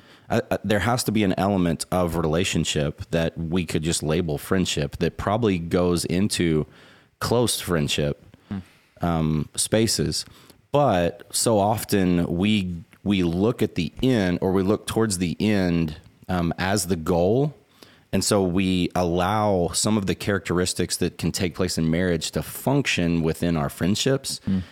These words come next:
Speaker 1: And that's where that gets really dangerous.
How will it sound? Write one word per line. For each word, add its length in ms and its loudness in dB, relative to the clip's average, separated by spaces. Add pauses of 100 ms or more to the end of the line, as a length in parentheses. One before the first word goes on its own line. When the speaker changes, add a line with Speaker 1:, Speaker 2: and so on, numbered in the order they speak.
(200)
Speaker 1:
And 260 0
that's 320 0
where 140 2
that 220 -2
gets 340 -6
really 380 0
dangerous. 680 -6